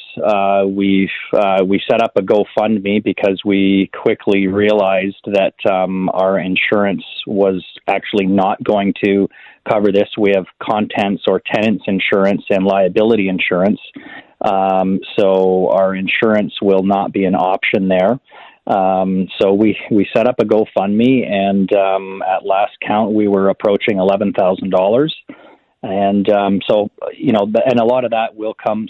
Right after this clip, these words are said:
simply from our own cycling community. So, um, you know, if our cycling community felt let down, I don't think that we would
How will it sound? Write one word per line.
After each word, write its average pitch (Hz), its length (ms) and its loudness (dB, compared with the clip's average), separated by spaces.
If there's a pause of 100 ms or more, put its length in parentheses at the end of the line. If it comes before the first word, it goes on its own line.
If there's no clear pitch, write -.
simply 107 340 -2
from 107 380 0
our 101 240 2
own 110 180 0
cycling 104 380 -2
community. 101 540 0 (120)
So, 95 440 2
um, 92 500 -2 (160)
you 117 180 -4
know, 92 200 0
if 107 160 0 (100)
our 95 160 2 (140)
cycling 107 360 -2
community 101 520 0
felt 98 180 0
let 98 240 0
down, 104 320 -2
I 95 120 -2
don't 98 260 -2
think 104 180 -4
that 87 160 0
we 101 160 0
would 95 180 0